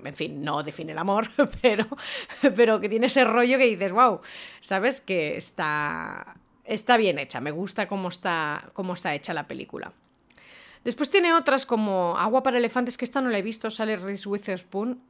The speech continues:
No la he visto, pero os la quiero comentar porque es una de estas pelis que dices, "Ay, la quiero ver", pero es que ellos dos no me pegan para nada. Entonces algún día cogeré fuerzas y diré, "La voy a ver".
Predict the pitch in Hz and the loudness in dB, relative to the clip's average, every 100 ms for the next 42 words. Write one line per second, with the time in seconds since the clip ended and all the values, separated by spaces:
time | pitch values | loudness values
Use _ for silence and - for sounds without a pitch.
0 | - 247 320 269 247 - 311 277 202 180 | -2 4 4 4 0 -4 -2 -2 -2 -2
1 | 170 208 220 220 208 - 220 208 196 - | -4 -4 -4 -4 -6 -8 -10 -6 -6 -4
2 | 277 277 269 262 262 262 214 202 - 240 | -4 -4 -6 -8 -8 -6 -8 -8 -12 -10
3 | 185 202 233 247 262 - 175 175 175 185 | -8 -6 -4 -4 -6 -8 -10 -8 -6 -6
4 | 214 226 220 202 160 160 156 135 135 123 | -6 -6 -6 -6 -4 -4 -4 -2 -4 -6
5 | 131 - - - - - - 240 247 262 | -12 -16 -18 -20 -20 -12 -2 0 2 2
6 | 311 302 330 262 - 180 180 - 214 240 | 2 2 0 -2 -2 -2 -4 -2 0 0
7 | 240 233 190 160 139 156 151 - | -2 -4 -4 -6 -6 -4 -4 -6